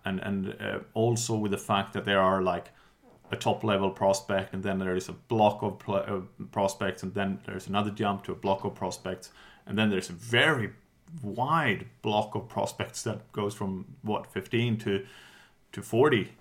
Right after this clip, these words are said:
something like that. And, uh, it creates some movement, and it will be very, very interesting to follow, I think.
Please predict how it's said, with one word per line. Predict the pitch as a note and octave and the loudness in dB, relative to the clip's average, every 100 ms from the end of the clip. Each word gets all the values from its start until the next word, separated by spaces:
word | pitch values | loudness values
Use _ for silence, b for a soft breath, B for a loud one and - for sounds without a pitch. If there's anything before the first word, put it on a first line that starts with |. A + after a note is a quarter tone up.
| _ _ _ | _ _ _
something | - G2+ F#2+ G2 | -8 -6 -4 -4
like | F#2 - | -4 -4
that. | F2+ - - | -4 -4 -6
And, | G2+ G2 A#2+ - - | -6 -6 -8 -12 -14
uh, | - - - - | -12 -10 -12 -10
it | - B2+ | -4 -2
creates | - D3 D#3 E3+ F3+ - - - - - - - - D3 | 2 6 6 6 4 0 -4 -4 -6 -8 -10 -12 -14 -4
some | B2+ D3+ D3 | 4 4 6
movement, | C3+ C3+ G#2 - - A2+ | 4 4 2 0 -4 0
and | G#2+ | 2
it | A2 - | 2 4
will | A#2+ A2+ | 4 4
be | A#2 B2 G#2+ G#2+ - _ B2 | 4 2 2 -2 -16 _ 2
very, | A#2+ C3 A#2+ | 8 10 10
very | A2+ G#2 G2 | 8 6 6
interesting | G2+ G2 - F#2+ | 2 -2 -4 -6
to | - | -4
follow, | G2 F#2 F2 | -2 0 -2
I | E2+ | -4
think. | - | -6